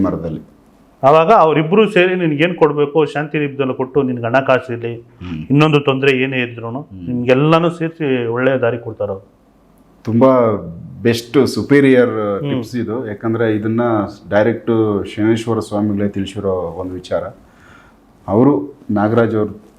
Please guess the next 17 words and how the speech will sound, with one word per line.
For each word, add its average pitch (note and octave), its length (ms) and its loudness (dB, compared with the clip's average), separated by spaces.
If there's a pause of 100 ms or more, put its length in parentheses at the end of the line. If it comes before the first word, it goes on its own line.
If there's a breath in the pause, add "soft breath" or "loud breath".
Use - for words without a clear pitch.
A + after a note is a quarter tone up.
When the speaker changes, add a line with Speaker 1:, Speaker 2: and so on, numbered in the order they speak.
(160)
Speaker 1:
ಮುಖಾಂತರ G#2+ 400 0 (300)
ಈ - 20 0 (200)
ಒಂದು G2+ 200 0
ಟಿಪ್ಸ್ - 260 -8 (100)
ನಾನು G2+ 200 0
ಕೇಳಿದ್ದೆ. A#2 380 4 (240)
ಯಾಕಂದ್ರೆ A2+ 320 -4 (120)
ನೀವು G#2+ 160 2 (500)
ಶನೀಶ್ವರ G#2+ 480 -2
ಸ್ವಾಮಿಗಳನ್ನೇ G#2 520 0
ಪೂಜೆ G#2+ 260 -2
ಮಾಡ್ತೀರಾ, F#2 340 -4 (520 soft breath)
ಅವ್ರ B2 120 4 (100)
ಕಡೆಯಿಂದ B2 340 4 (160)
ಅವ್ರದ್ದೇ B2+ 360 2 (100)
ಒಂದು A2+ 180 2 (220)
ಶನಿ A#2 180 0